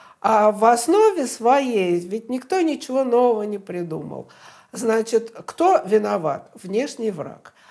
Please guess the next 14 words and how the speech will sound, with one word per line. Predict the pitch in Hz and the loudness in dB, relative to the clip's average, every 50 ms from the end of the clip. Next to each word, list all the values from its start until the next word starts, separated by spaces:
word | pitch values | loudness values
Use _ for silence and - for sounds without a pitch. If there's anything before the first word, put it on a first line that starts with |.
| - - _ | -20 -20 _
Хотя | - 175 185 190 240 240 | -2 -2 0 2 2 2
надо | 254 269 262 247 233 226 | 2 2 2 2 0 -2
сказать, | 226 226 - 233 247 254 285 330 359 381 370 - - - | -2 0 0 0 2 2 4 4 2 2 2 -2 -10 -16
что | - - 208 196 | -14 -10 -8 -6
Никарагуа | 196 202 190 - 190 190 220 262 330 359 349 269 240 196 175 156 | -6 -6 -6 -6 -4 -2 0 2 2 2 2 0 -2 -2 -2 -2
отличается | - 185 185 - 269 311 311 311 339 320 269 226 190 170 165 165 - - - 170 165 - - - | -2 -6 -8 -6 -4 -4 -4 0 2 2 4 4 2 -2 -6 -8 -12 -12 -4 -2 -2 -2 -4 -6
и | - 226 240 | -6 -2 0
от | 214 190 190 190 - | 0 0 0 -4 -8
Кубы, | - 240 196 175 160 170 | -8 -6 -6 -4 -4 -4
и | |
от | 170 175 - 190 | -6 -6 -6 -8
Венесуэлы | 180 185 190 190 190 - - 247 320 359 370 320 226 175 - - | -8 -8 -8 -10 -10 -4 -2 0 0 0 0 0 -2 -2 -4 -6
гораздо | 180 190 190 185 208 240 285 311 294 - - 262 262 240 | -6 -4 -4 -2 -2 -2 -2 -4 -6 -4 -2 -2 -2 -2
более | 196 180 196 208 233 233 240 247 240 247 247 247 240 - - | -4 -6 -4 0 0 0 2 2 0 2 2 0 0 -2 -6